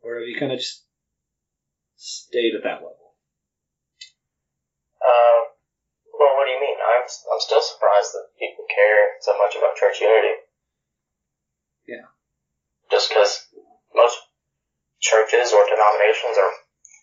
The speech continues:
Speaker 2: more than willing to stick to themselves. I've heard in sermons people say, "We don't need to be connected to the outside world.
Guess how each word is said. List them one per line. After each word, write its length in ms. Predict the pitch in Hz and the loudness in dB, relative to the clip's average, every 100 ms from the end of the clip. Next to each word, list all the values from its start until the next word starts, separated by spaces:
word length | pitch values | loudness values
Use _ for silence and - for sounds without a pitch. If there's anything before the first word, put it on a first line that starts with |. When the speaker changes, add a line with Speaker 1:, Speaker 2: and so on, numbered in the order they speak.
| _ - | _ -4
Speaker 2:
more 180 | 107 113 | 2 4
than 120 | 107 | 4
willing 260 | 107 107 101 | 2 0 0
to 120 | 92 92 - _ - | 0 -2 -4 _ -14
stick 360 | - 110 107 | -6 0 0
to 60 | 101 | 2
themselves. 760 | 104 - - 104 101 - - _ _ _ _ _ _ _ - 151 - _ _ - | 0 0 2 2 2 -4 -18 _ _ _ _ _ _ _ -10 -10 -12 _ _ 0
I've 80 | - - | 2 -4
heard 300 | 113 120 117 - _ _ _ _ _ _ - | 0 2 0 -2 _ _ _ _ _ _ -8
in 240 | 123 - | -6 -6
sermons 560 | - 113 107 120 - - | -2 0 2 0 -2 -8
people 220 | 110 101 101 | -6 -2 0
say, 200 | 104 104 - - - - _ _ _ _ _ _ - | 2 0 -2 -14 -20 -20 _ _ _ _ _ _ -2
"We 80 | |
don't 220 | 123 120 113 | 2 4 4
need 160 | 110 | 2
to 60 | 113 | 0
be 120 | 110 | -4
connected 380 | 110 110 110 - | 2 0 0 0
to 80 | 101 | 2
the 140 | 98 | 4
outside 400 | 95 - 95 - | 4 2 0 0
world. 480 | - 104 104 - | 2 6 8 6